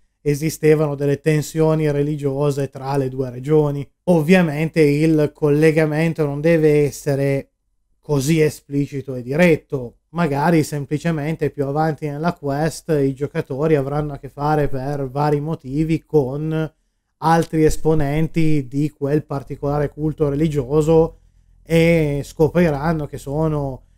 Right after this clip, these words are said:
particolarmente invasati o particolarmente intransigenti su alcune minuzie della loro religione. Il concetto rimane lo stesso, il master ha mostrato qualcuno che si dimostra un fanatico religioso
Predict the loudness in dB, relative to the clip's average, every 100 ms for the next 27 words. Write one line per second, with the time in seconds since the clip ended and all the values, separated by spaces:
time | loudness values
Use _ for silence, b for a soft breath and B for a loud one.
0 | _ _ 0 2 2 -2 2 2 2 0
1 | 0 0 2 4 4 4 0 -6 -20 _
2 | _ -2 0 0 0 0 0 -2 0 -2
3 | -2 0 2 4 4 4 2 -2 -2 -2
4 | 0 2 0 0 -2 -2 -4 -4 -4 -2
5 | -4 -4 -2 -2 -2 -4 -4 -6 -6 -2
6 | 0 -2 -2 -2 0 0 0 0 -2 0
7 | 0 0 0 -2 -2 -4 -6 0 0 0
8 | -6 -16 _ 0 2 2 0 -2 0 2
9 | 2 2 2 2 -2 -4 -6 -2 2 2
10 | 0 -6 -8 -10 _ -2 0 2 2 0
11 | -6 -6 -2 -2 -4 -8 -6 -2 0 0
12 | -2 -8 -2 0 0 2 2 2 0 -6
13 | -12 -4 2 4 4 2 -4 -10 -4 -2
14 | -2 -4 -8 -2 0 0 -2 -6 -14 -14
15 | -8 -2 -2 -2 -4 -4 0 2 2 2
16 | 0 0 2 2 0